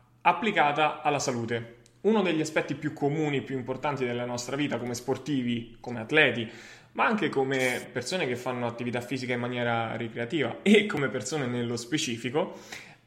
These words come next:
è certamente il nostro cuore. Quindi in questa puntata andremo a cercare di capire come è possibile, grazie alla tecnologia, grazie alle ultime, alle ultime ormai parliamo di vari anni,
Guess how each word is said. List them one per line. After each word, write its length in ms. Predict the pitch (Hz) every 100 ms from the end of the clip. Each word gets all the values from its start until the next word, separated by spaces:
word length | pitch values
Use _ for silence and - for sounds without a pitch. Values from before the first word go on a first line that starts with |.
| _
è 200 | - 220 -
certamente 420 | 180 - 135 120
il 60 | 117
nostro 280 | 117 123
cuore. 360 | 113 101 - - - - - -
Quindi 340 | 269 214 165 170
in 100 | 175
questa 260 | 254 226
puntata 320 | 190 208 240 170
andremo 220 | 147 127
a 20 |
cercare 360 | 131 180 151 139
di 80 | 165
capire 600 | 220 208 127 - - - -
come 760 | - 254 247 233 226 - - -
è 120 | - 147
possibile, 580 | 165 - 165 131 127 -
grazie 440 | 135 156 - 127
alla 200 | 120 120
tecnologia, 580 | 117 110 117 113 175 170
grazie 320 | 135 147 -
alle 100 | 123
ultime, 840 | 123 120 123 120 117 117 117 117 113 - - - _
alle 180 | - 120
ultime 280 | 156 135 117
ormai 180 | 120 143
parliamo 360 | 123 - 120
di 100 | 120
vari 260 | 120 139 147
anni, 340 | 135 117 113